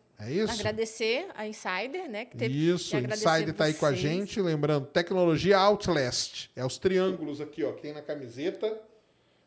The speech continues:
Speaker 1: Quando fica quente, ele absorve o calor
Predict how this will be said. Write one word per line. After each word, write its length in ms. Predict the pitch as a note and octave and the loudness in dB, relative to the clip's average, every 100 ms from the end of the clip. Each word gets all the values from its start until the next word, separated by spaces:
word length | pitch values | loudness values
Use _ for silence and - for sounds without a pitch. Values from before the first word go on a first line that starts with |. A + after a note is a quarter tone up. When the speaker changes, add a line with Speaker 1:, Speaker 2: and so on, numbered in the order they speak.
| _ | _
Speaker 1:
Quando 320 | - E3+ E3+ | -6 -4 -2
fica 340 | E3 E3 E3 D#3 | -4 -4 -6 -8
quente, 680 | - D#3+ C#3+ C3+ - A#2 - | -6 -6 -6 -8 -14 -18 -14
ele 220 | C3 C#3+ | -8 -6
absorve 720 | C#3+ B2+ - - E3+ A3 G#3+ | -6 -8 -10 -4 -2 0 -2
o 40 | G#3 | -6
calor 580 | F3 C#3 C3 F#3+ - | -4 -4 -2 -2 -4